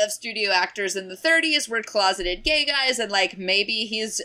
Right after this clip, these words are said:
a great actor, but when it comes down to having to kiss a chick, it grosses him out. So he's just like, 'Well, I'm gonna just overcorrect and really go for it.'" But nope, nah, that, there's no, like, there's no discussion about that. I mean, maybe he was, but, like, nobody ever knew it enough to, like, stick it in a Wikipedia article.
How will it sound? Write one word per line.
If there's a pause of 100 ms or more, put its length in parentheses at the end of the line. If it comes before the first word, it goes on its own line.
a
great
actor,
but
when
it
comes
down
to
having
to
kiss
a
chick,
it
grosses
him
out.
So
he's
just
like,
'Well, (760)
I'm
gonna
just
overcorrect
and
really
go
for
it.'" (100)
But
nope, (220)
nah,
that,
there's
no,
like, (280)
there's
no
discussion
about
that.
I
mean,
maybe
he
was,
but,
like,
nobody
ever
knew
it
enough
to,
like,
stick
it
in
a
Wikipedia
article.